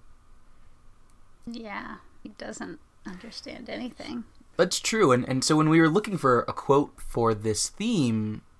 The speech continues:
Speaker 2: for me, this one kind of, when I, when I kind of came across it in my search, I, it was interesting because I never thought of the idea of, you know, Voldemort's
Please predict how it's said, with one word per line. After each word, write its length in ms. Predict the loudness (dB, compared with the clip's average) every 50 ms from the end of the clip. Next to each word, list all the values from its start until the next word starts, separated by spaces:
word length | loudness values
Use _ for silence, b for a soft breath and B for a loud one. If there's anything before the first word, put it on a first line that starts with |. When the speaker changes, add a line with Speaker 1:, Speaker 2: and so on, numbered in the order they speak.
| _ _ -20
Speaker 2:
for 240 | -6 -2 0 0 2
me, 160 | 2 2 2
this 180 | 0 0 0
one 140 | 0 -2 -2
kind 260 | -2 -2 -4 -2 -2
of, 80 | -2 -2
when 80 | -2 -4
I, 100 | -4 -4
when 140 | -4 -6
I 100 | -6 -6
kind 220 | -6 -6 -6 -8 -8
of 220 | -8 -12 -20 -18 -8
came 220 | -4 -2 0 0
across 400 | 0 0 2 4 4 4 4 2
it 80 | -4 -6
in 100 | -8 -8
my 80 | -8
search, 460 | -6 -4 0 4 4 4 4 2 0
I, 160 | -2 -2 -4 -6 -14 -20 -20 _ -18 -6
it 80 | -2 -2
was 140 | -2 -2 -2
interesting 400 | -4 -4 -4 -4 -2 -2 -2 -2
because 500 | -2 -2 -2 0 0 0 0 0 -2 -6 B B B B B B
I 140 | 2 4 4
never 160 | 6 4 2
thought 420 | 0 0 -2 -2 0 0 -2 -2 -4
of 200 | -6 -6 -4 -4
the 120 | -4 -2
idea 420 | -2 -2 -4 -4 -4 -2 -2 -2 -2 -4 -6
of, 460 | -8 -6 -6 -6 -6 -8 -10 -16 -20 b b b b b b b b b -20 -14 -10
you 80 | -6
know, 140 | -6 -6 -6
Voldemort's 640 | -6 0 2 2 2 2 2 0 0 0 0 -4